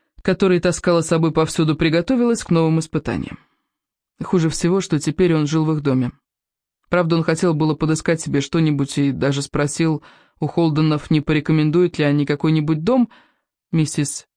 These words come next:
Чилтон, например. Но миссис Холден даже слышать об этом не хотела. Она приготовила для него комнату на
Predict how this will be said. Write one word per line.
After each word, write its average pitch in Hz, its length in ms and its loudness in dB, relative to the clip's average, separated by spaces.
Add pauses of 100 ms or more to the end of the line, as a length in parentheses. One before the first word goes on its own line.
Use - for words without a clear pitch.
Чилтон, 139 420 -2
например. 147 480 0 (460)
Но 330 260 2
миссис 277 340 2
Холден 220 360 2
даже 190 260 2
слышать 165 400 -2
об 151 120 2
этом 160 220 2
не 156 60 2
хотела. 151 540 -2 (340)
Она 240 220 2
приготовила 156 640 0
для 151 160 0
него 156 220 0
комнату 214 540 0
на 151 340 2